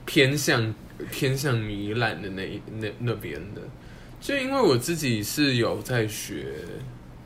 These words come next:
学，学，学法文啊，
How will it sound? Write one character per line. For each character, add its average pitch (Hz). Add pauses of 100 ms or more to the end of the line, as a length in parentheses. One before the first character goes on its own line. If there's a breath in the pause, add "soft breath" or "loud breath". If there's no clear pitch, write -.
(480 soft breath)
学， 104
学， 107
学 104
法 104
文 65 (100)
啊， 64